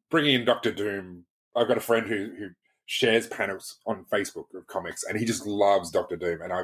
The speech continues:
I gotta say, I love him as well, just from what I've seen. He's just this, like, talk about great villains. Like, he's just this, like, completely, like, megalomani-, megalomaniacal character that has this incredible charisma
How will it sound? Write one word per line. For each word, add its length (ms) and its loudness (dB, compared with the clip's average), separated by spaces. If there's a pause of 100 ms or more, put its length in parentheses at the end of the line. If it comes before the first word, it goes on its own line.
(120)
I 60 0
gotta 140 0
say, 140 2
I 80 2
love 200 0
him 140 -6
as 120 -10
well, 280 -4 (200)
just 140 0
from 140 0
what 120 4
I've 120 2
seen. 180 -2
He's 140 -6
just 160 -6
this, 160 -4
like, 260 0 (720)
talk 100 6
about 180 4
great 200 4
villains. 380 2
Like, 120 0
he's 160 0
just 180 0
this, 160 -4
like, 140 -2
completely, 1000 2 (1300)
like, 320 -4 (640)
megalomani-, 1080 2 (240)
megalomaniacal 1160 0
character 560 -2 (760)
that 140 2
has 120 2
this 140 -4
incredible 380 2
charisma 680 2